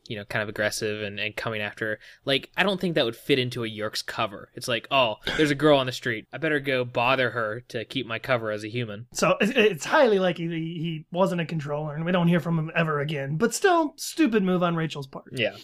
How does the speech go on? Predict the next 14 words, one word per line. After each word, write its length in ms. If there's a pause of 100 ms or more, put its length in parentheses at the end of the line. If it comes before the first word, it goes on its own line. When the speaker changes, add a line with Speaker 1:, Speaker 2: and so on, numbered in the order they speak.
(840)
Speaker 2:
But 160
she's 180
impulsive, 540
and 120
we'll 380
learn 540
that 280
throughout 220
the 80
series. 260
Speaker 1:
Oh, 140 (220)
impulsive 560
is 180
the, 280